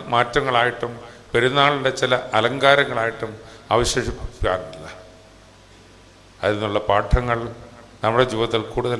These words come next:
വെളിച്ചമായി, നമ്മുടെ പുതിയ, ഏ, ഹൃദയത്തിന് പുതിയ ദർശനമായി,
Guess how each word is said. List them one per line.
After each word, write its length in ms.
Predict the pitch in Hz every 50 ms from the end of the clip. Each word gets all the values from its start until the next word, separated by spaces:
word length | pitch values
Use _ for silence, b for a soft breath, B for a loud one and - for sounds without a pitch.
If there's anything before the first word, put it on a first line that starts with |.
| 110 107
വെളിച്ചമായി, 640 | 107 110 107 - - - 113 95 90 80 - - - - - - - - - - - - - - - - - -
നമ്മുടെ 240 | 101 110 117 131 131 -
പുതിയ, 200 | 117 117 117 135 135 110 98
ഏ, 40 | 110 110 107 -
ഹൃദയത്തിന് 460 | 117 110 123 127 127 127 - 127 123 113 117
പുതിയ 200 | 117 113 120 117 107 - - 110
ദർശനമായി, 760 | 107 107 - - - 131 127 117 107 92 85 80 - -